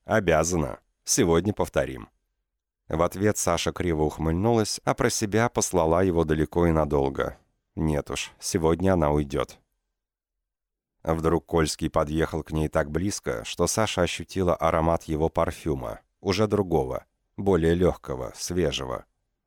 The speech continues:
У несчастной чуть гриб в горле не застрял от неожиданности момента. «Ты ко мне привыкнешь», произнес с серьезным выражением лица. «Вот увидишь». «Только не пойму, зачем мне к вам привыкать?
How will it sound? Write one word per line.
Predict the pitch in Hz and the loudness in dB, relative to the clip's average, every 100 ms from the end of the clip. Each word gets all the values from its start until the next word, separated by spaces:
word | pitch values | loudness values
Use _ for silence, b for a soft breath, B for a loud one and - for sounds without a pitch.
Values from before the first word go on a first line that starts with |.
| _ | _
У | 87 | 2
несчастной | 87 85 92 80 - 82 | 4 4 2 2 2 -2
чуть | - 87 | -2 -4
гриб | 95 104 | -2 -2
в | 71 | -2
горле | 73 76 71 | 0 0 0
не | 76 | -2
застрял | 73 73 - 78 73 | 0 -2 -2 -2 -2
от | 73 | -2
неожиданности | 80 76 71 69 71 71 - | 0 0 0 -4 -4 -6 -4
момента. | 73 73 67 65 58 55 _ _ _ _ _ _ _ _ | -2 0 -2 -6 -10 -12 _ _ _ _ _ _ _ _
«Ты | 135 | -2
ко | - 85 | 0 2
мне | 78 76 | 2 0
привыкнешь», | 76 73 69 - 62 52 - - _ _ - | 0 -2 -2 -8 -10 -10 -10 -14 _ _ -2
произнес | 78 78 76 73 69 | 0 0 0 0 0
с | |
серьезным | - 76 73 67 69 69 | -2 -2 -2 -2 -4 -2
выражением | 71 69 71 69 67 | -2 -2 -4 -4 -4
лица. | 67 67 - 65 58 _ _ _ _ _ | -6 -6 -4 -6 -6 _ _ _ _ _
«Вот | 78 85 - | 0 0 0
увидишь». | 78 67 62 - - - _ _ _ _ _ _ _ _ | -4 -6 -10 -12 -12 -14 _ _ _ _ _ _ _ _
«Только | - 82 - | -6 -4 0
не | 90 | -2
пойму, | - 98 87 78 | 2 2 2 2
зачем | 71 78 - 104 | 0 -2 -2 -2
мне | 98 | -2
к | 95 | -2
вам | 90 87 | -2 -2
привыкать? | - 90 92 80 73 | -2 -4 -2 -2 -4